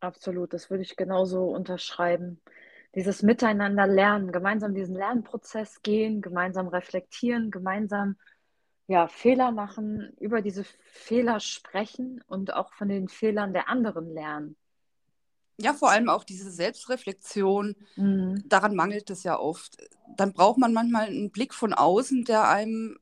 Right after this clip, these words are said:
Speaker 2: wieder auf den richtigen Weg bringt, ja. Ich, wie oft bin ich in unserer Gruppe, habe ich angekündigt, dass ich gerade vom Weg abkomme, weil ich auf der Suche nach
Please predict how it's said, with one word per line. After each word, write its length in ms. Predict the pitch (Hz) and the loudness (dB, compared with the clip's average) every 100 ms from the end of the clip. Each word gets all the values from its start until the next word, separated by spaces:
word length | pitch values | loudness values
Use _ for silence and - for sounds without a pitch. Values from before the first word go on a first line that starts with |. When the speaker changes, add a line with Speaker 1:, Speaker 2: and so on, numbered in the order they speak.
| _ - | _ -8
Speaker 2:
wieder 220 | 226 214 | 4 4
auf 60 | - | 4
den 100 | 220 | -2
richtigen 380 | 226 233 226 | -6 -6 -4
Weg 260 | 190 277 _ | -4 -6 _
bringt, 420 | - 156 156 156 | -6 -4 -4 -4
ja. 280 | 170 170 202 - - - _ _ _ _ | 0 2 0 -4 -20 -20 _ _ _ _
Ich, 160 | - - | -8 -8
wie 200 | - 226 | 2 6
oft 240 | 202 - - | 6 4 4
bin 140 | 254 | 6
ich 260 | 277 277 - | 6 2 -2
in 160 | 240 | -2
unserer 340 | 220 226 208 208 | -2 0 2 2
Gruppe, 540 | - 220 247 240 240 | 0 0 0 0 0
habe 120 | 214 | -2
ich 100 | 214 | 0
angekündigt, 640 | - 214 202 - 214 220 | 0 -2 -4 -2 -2 -2
dass 100 | 196 | -4
ich 120 | 220 - | -8 -2
gerade 260 | 151 180 | 0 0
vom 260 | 180 185 175 | -4 -12 -2
Weg 220 | 190 190 | 0 2
abkomme, 560 | 196 - - 226 208 214 | 2 0 0 2 2 0
weil 160 | 180 196 | -2 -2
ich 80 | 208 | -4
auf 100 | - | -6
der 120 | 208 | -4
Suche 420 | 180 214 247 254 | -4 -6 -2 0
nach 540 | 226 202 208 214 - | 2 4 2 0 -8